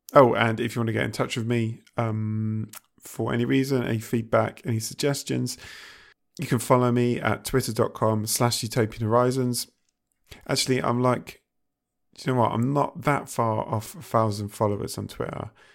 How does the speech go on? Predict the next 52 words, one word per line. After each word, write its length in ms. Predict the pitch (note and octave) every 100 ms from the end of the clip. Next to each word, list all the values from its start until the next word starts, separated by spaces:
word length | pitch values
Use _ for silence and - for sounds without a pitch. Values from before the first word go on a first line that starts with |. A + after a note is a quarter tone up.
| _ -
but, 140 | A2
like, 240 | A2 G#2+ -
it's 160 | -
not 120 | D#3 E3
really 120 | A#2+
going 360 | - A2+ G#2+
up 200 | A2+ -
that 140 | - -
much 220 | G#2+ -
anymore. 520 | G#2 G2+ G2 G2+ A2 - _
And 100 | -
I 120 | A#2+ C3
know 140 | C3
why. 440 | A2+ A2 G#2 G#2+ - _ _ -
It's 100 | -
'cause 160 | B2+
I 60 | A#2+
never 240 | G#2+ G2
tweet, 440 | G2 A2+ G#2+ - - _ _ _ _
but 340 | - G#2+ - -
still 280 | - - C#3
would 160 | A2 G#2+
be 80 | -
nice. 480 | G#2 G#2+ A#2 - -
So, 340 | - A2 G#2
um, 400 | G2+ G2+ G2+ G2 - _ _ F3+
yeah, 240 | C3+ C#3 -
give 100 | -
me 100 | A2
a 40 | A2
follow 260 | A2 G#2+
on 120 | G#2 A2
there. 180 | A2+
That 100 | A2
would 100 | -
be 60 | A2+
cool. 280 | - A2 G#2+ - - - - - -
Um, 560 | D3 C3+ C#3 C#3 C3+ -
yeah, 180 | C3 A2+
also 260 | B2+ B2+
you 100 | B2+
can 140 | A2+ C3
email 320 | D3 B2 A#2+
me 240 | A#2+ A#2
on 180 | - A2+
utopian 520 | G#2+ - C3 A2 A2
horizons 460 | A2+ A2 G#2+ G#2 G#2+
pod 320 | - A#2 A2 -
at 180 | C#3 -
gmail 320 | A#2+ G#2+ G#2
dot 200 | G#2+ -
com. 360 | A2+ G#2+ G#2